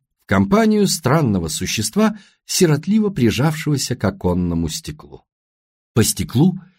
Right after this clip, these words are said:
стекали струи дождя. Существо хныкало, тяжело вздыхало и всё время чем-то постукивало. А потом Тимоти оказался вдруг снаружи.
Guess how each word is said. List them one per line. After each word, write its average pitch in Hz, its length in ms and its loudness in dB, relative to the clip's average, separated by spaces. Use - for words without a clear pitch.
стекали 196 520 2
струи 147 460 2
дождя. 82 680 -2
Существо 113 680 0
хныкало, 90 720 -2
тяжело 120 380 4
вздыхало 120 680 -2
и 147 80 4
всё 139 240 2
время 156 580 2
чем-то 131 560 0
постукивало. 90 920 -4
А - 80 -2
потом 165 440 2
Тимоти 180 400 2
оказался 151 540 0
вдруг 170 300 0
снаружи. 120 580 0